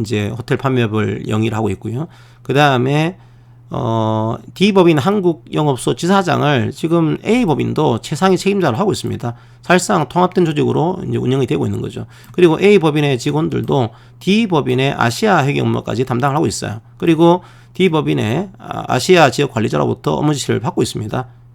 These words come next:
A 법인이요. 뭐, 그 다음에 실제로,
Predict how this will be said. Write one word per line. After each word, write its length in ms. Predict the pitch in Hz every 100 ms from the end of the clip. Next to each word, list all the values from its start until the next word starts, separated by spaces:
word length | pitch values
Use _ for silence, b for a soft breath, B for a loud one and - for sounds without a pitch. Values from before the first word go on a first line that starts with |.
| -
A 140 | 151
법인이요. 600 | 131 117 110 92 92 170 b b b b b
뭐, 420 | - 156 127 123 - -
그 80 | 160
다음에 480 | 185 165 160 165 165
실제로, 640 | 180 185 170 165 147